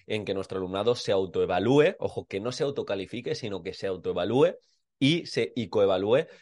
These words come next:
y le dé esos mensajes y esa, y esa comunicación a otros alumnos para que mejoren. Y en secundaria nos habla el quinto descriptor operativo respecto a,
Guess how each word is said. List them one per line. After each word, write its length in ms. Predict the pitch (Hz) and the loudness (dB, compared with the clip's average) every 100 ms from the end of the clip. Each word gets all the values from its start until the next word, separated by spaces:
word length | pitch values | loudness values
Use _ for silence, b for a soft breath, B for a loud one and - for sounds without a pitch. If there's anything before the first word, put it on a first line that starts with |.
| B | B
y 140 | 113 | -6
le 140 | 95 92 | -2 0
dé 140 | 104 | 0
esos 240 | 101 101 107 | -2 -8 -8
mensajes 560 | 92 - 107 131 123 | -8 -4 -2 -2 -6
y 60 | 107 | -8
esa, 320 | 95 101 98 | -6 -4 -4
y 60 | 107 | -6
esa 160 | 98 107 | -10 -8
comunicación 580 | 92 95 92 90 101 | -8 -6 -6 -6 -6
a 60 | 104 | -6
otros 240 | 92 92 | -6 -8
alumnos 340 | 95 95 107 110 | -8 -8 -8 -4
para 220 | 92 92 | -2 -2
que 100 | 98 | -6
mejoren. 480 | 90 - 85 76 78 B B B B B - | -8 -6 -6 -6 -14 B B B B B -8
Y 200 | 143 139 | 2 2
en 140 | 120 | 2
secundaria 640 | 127 - 113 123 151 170 | -2 -4 -2 2 2 2
nos 200 | 147 113 | -2 0
habla 400 | 156 160 127 147 - | -2 0 0 0 -2
el 420 | 104 101 92 - | -4 -4 -8 -12
quinto 340 | - 123 139 | -6 -4 -2
descriptor 460 | 123 117 117 98 117 | -2 -4 -8 -2 0
operativo 580 | 110 98 98 139 127 117 | 0 0 -2 0 2 2
respecto 600 | 107 - 95 85 92 90 | -2 -4 -6 -2 -2 2
a, 220 | 87 85 | 2 0